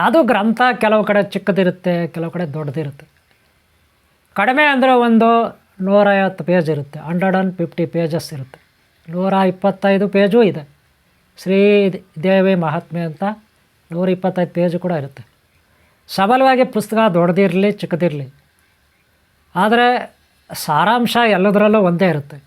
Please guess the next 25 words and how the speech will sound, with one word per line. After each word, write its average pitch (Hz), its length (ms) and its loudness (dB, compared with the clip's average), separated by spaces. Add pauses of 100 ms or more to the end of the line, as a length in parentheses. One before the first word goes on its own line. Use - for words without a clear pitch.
(1600)
ಕೆಲವು 214 260 0
ಕಡೆ 254 200 2
ವಿವರಣೆ 247 440 4
ಜಾಸ್ತಿ 196 320 0
ಕೊಟ್ಟಿರ್ತಾರೆ, 175 460 -4 (180)
ಕೆಲವು 185 240 -2
ಕಡೆ 190 280 0
ವಿವರಣೆ 180 340 0
ಕಮ್ಮಿ 165 220 -6
ಕೊಟ್ಟಿರ್ತಾರೆ. 135 440 -14 (500)
ಇದೇ 196 160 0 (120)
ದೇವಿ 180 260 2
ಪಾರಾಯಣ. 143 300 -4 (720)
ಅದರಲ್ಲಿ 208 340 2
ಏನಿರುತ್ತೆ 262 380 2
ಅಂತ 185 160 -2
ಒಂದು 180 160 2
ಸಲ 180 200 -2
ನೋಡ್ಬಿಡೋಣ. 139 360 -8 (680)
ಫಸ್ಟ್ನೇದಾಗಿ 214 680 0 (640)
ದೇವಿ 226 280 4 (100)
ಪಾರಾಯಣದಲ್ಲಿ, 180 640 0 (100)
ದೇವಿ 202 340 0
ಪುಸ್ತಕದಲ್ಲಿ 160 580 -8 (480)
ಕೆಲವು 247 300 4